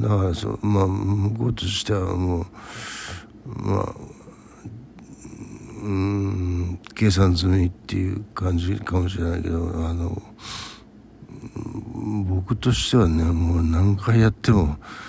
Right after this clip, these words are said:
陽性になるので、もう今回もまた陽性か、みたいな、あれがありましたけど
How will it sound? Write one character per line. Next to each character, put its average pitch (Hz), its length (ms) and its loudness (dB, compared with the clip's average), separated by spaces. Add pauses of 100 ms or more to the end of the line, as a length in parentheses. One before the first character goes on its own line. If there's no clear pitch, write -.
(360)
陽 98 200 4
性 92 180 2
に 90 160 6
な 87 80 4
る 87 140 2
の 73 240 -4
で、 78 80 -6
も 82 600 -2
う 80 40 -6 (360)
今 113 320 -2
回 98 240 2
も 85 360 2 (760)
ま 90 140 2
た 90 140 2
陽 92 220 6
性 107 280 4
か、 104 380 6
み 98 100 6
た 82 140 0
い 78 40 2
な、 78 460 0 (460)
あ 90 40 -4
れ 92 40 -2 (160)
が 82 200 -2
あ - 20 -4
り 82 100 -6
ま 95 160 0
し - 160 -2
た 95 80 -4
け 90 60 -2
ど 87 60 -4